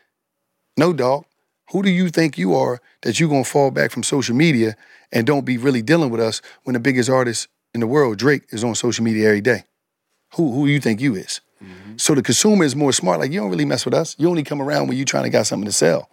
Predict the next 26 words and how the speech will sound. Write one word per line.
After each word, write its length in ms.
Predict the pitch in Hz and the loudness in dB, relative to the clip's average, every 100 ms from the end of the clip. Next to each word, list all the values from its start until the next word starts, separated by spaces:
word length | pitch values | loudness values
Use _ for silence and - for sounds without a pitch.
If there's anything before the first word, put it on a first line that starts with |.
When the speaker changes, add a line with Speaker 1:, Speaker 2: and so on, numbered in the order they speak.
| 95 | -14
Speaker 2:
Right. 180 | 92 - _ _ - | -14 -14 _ _ -2
Speaker 1:
So 140 | 135 | 0
it'd 100 | 127 | 2
be 100 | 127 | 2
like, 240 | 123 110 - _ _ _ _ _ _ _ _ _ - | 0 -2 -6 _ _ _ _ _ _ _ _ _ -4
"Oh, 80 | 120 | 0
no, 160 | 110 | 0
we 120 | 117 | -2
cool. 200 | 123 139 117 | -4 -6 -4
We 120 | 120 | -2
ain't 100 | 117 | 0
rocking 280 | 123 104 98 | -2 -4 -10
with 180 | 87 | -14
you." 60 | - _ _ _ _ | -16 _ _ _ _
Speaker 2:
Mm-hmm. 180 | 98 95 131 | -20 -6 0
Speaker 1:
And 200 | 123 - _ - | 0 -2 _ -2
everybody 560 | 139 165 170 147 143 135 | 0 0 -2 -6 -6 -4
is 100 | 113 | -4
smart 340 | - 147 143 | -2 -2 -2
in 60 | 110 | 0
every 200 | 143 143 | -2 -2
department 440 | 117 - 101 107 | -4 -2 -2 -4
of 60 | 104 | -6
life 200 | 107 98 | -6 -4
now. 160 | 110 | -4
This, 160 | 101 104 | -4 -6